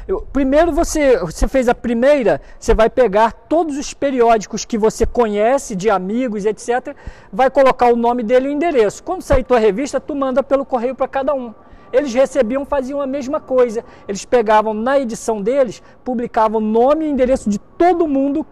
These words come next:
que mandou pra eles, no caso, os que eles receberam,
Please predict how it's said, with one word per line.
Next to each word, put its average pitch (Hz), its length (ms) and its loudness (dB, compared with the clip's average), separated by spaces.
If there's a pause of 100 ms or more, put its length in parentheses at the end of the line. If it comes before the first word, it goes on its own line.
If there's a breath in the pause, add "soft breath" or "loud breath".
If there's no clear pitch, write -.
(380)
que 262 140 0
mandou 240 380 0
pra 233 200 0
eles, 220 220 2
no 202 180 -12
caso, 180 260 0
os - 120 -16
que - 80 -4
eles 202 160 2
receberam, 202 640 0